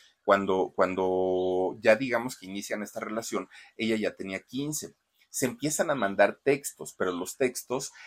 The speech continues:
eran textos, pues, muy subidos de tono en el aspecto sexual,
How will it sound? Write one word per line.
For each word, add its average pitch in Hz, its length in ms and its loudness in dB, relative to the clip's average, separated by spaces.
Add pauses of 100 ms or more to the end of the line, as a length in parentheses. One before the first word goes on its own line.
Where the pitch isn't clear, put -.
(100)
eran 120 340 4
textos, 123 680 0
pues, 92 180 -4
muy 180 240 0
subidos 104 500 -2
de 104 80 -4 (100)
tono 101 400 0
en 85 160 -8
el 80 140 -10
aspecto - 400 -14
sexual, 113 460 0